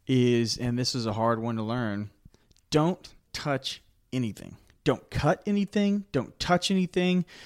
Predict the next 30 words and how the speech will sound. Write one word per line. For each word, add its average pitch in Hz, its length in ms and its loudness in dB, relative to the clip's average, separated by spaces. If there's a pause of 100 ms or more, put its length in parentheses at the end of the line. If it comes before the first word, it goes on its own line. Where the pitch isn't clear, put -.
(340)
Um, 110 500 2
I 143 80 2
mean, 139 380 4 (260)
damn 180 280 4
near 185 140 4
go 151 220 6
as 139 140 2
far 139 340 4
as 120 120 2
to 123 80 2
wear 135 180 4
gloves 131 420 4
when 127 80 4
you 117 100 2
hang 123 220 2
your 107 80 -2
cell 120 240 2
cameras, 104 460 -2 (320)
because 135 400 2
you 208 560 2
are 139 100 0
living, 143 640 4
you 180 280 4
are, 143 240 6 (220)
are 123 100 0
hunting 165 520 4
in 143 160 4
their 120 120 6
living 117 300 4
room. 73 260 -6